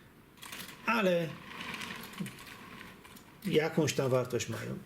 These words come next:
I kolejne dwa takie wagony. Jeden z budką hamulcową, niemiecki wagon, drugi również tu. Przypominam, stara produkcja Roko. I na koniec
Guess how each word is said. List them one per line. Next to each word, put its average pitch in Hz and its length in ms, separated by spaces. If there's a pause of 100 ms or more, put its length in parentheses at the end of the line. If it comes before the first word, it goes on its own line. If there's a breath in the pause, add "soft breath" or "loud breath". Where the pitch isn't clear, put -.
I 233 160
kolejne 147 600 (280)
dwa 147 300
takie 139 300
wagony. 123 420
Jeden 165 300
z 123 40
budką 139 360
hamulcową, 127 600
niemiecki 131 640
wagon, 175 500
drugi 135 360
również 120 400
tu. 175 220
Przypominam, 160 640
stara 151 320
produkcja 123 680 (920 loud breath)
Roko. 202 420 (160)
I 240 180
na 170 140
koniec 165 640